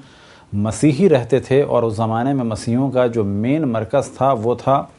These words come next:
قسطنطنیہ، یعنی آج کا ترکی، استنبول۔ تو ان پر ایک رعب طاری ہوا اور وہ مسلمانوں پر حملہ کرنے کا پھر ارادہ ترک کر چکے تھے۔ اب وہ سمجھ چکے تھے کہ اگر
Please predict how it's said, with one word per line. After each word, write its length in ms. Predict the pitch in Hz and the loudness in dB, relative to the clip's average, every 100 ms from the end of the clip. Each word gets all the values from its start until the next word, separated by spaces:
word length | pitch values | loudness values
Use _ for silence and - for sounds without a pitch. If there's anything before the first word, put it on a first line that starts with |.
| _ - _ - - | _ -20 _ -20 -6
قسطنطنیہ، 640 | 120 - 123 110 117 123 147 | -4 0 -2 0 -2 0 0
یعنی 320 | 139 123 139 | 0 -2 -2
آج 280 | 113 113 - | -2 -2 -2
کا 100 | 147 | -2
ترکی، 400 | 113 95 95 87 - _ - | -2 -4 -8 -10 -16 _ -12
استنبول۔ 540 | 110 - 104 104 104 90 - - _ - _ - _ - - - - - - _ _ _ _ _ _ _ | -6 -2 0 0 -2 -4 -14 -20 _ -20 _ -20 _ -20 -20 -20 -20 -20 -20 _ _ _ _ _ _ _
تو 160 | 156 175 | -2 -2
ان 100 | 185 | 4
پر 140 | 214 | 4
ایک 240 | 208 202 196 196 156 - _ 135 | 4 4 4 4 2 -6 _ -2
رعب 440 | 117 143 185 196 | 4 6 4 4
طاری 260 | 175 165 147 | 4 4 0
ہوا 400 | 147 156 160 - | 2 2 2 0
اور 280 | 143 143 139 113 123 | 2 2 0 -4 0
وہ 320 | 175 185 180 135 | 2 2 0 -2
مسلمانوں 640 | 127 139 127 131 156 170 | -2 0 0 0 0 0
پر 200 | 151 151 110 - | 2 2 0 -2
حملہ 420 | 127 151 190 196 180 - _ _ _ _ _ _ _ | 0 2 2 0 -2 -10 _ _ _ _ _ _ _
کرنے 380 | 135 135 170 175 | 0 0 0 0
کا 160 | 160 147 | 0 0
پھر 220 | 160 170 147 | 0 -2 0
ارادہ 400 | 127 131 143 175 - | 2 2 0 -2 0
ترک 240 | 165 - | 0 0
کر 120 | 117 | -4
چکے 280 | 107 101 101 | -4 -6 -8
تھے۔ 200 | 87 113 - _ _ _ _ _ _ - | -8 -14 -20 _ _ _ _ _ _ -4
اب 120 | 156 | -2
وہ 40 | 180 | 2
سمجھ 280 | 175 208 | 2 2
چکے 260 | 202 156 160 | 2 2 2
تھے 180 | 165 170 | 2 2
کہ 120 | 151 | 0
اگر 240 | 131 165 | 2 0